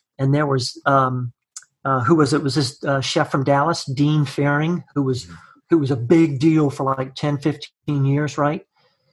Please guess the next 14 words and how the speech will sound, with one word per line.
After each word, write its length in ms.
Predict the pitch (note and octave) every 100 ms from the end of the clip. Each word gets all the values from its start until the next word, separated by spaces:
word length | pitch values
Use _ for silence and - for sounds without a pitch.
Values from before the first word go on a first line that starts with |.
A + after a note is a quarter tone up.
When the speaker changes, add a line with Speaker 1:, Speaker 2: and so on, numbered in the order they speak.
| _
Speaker 1:
And 100 | C3+
I 40 | B2+
hated 340 | A#2+ A3 C4
looking 300 | F#3 F#3+ F3
at 140 | D#3+ - _ _ - C3+
Dean 240 | F3 F3+
Fearing. 280 | F3+ D#3 C3
It 40 |
was, 180 | C#3+ C#3+
like, 240 | E3+ - - -
every 320 | E3+ G3+ G3+
darn 400 | D#3 F3+ F3+ F3
food 260 | - C4 A3+
magazine, 800 | G3+ F#3 E3 D#3+ E3+ E3 E3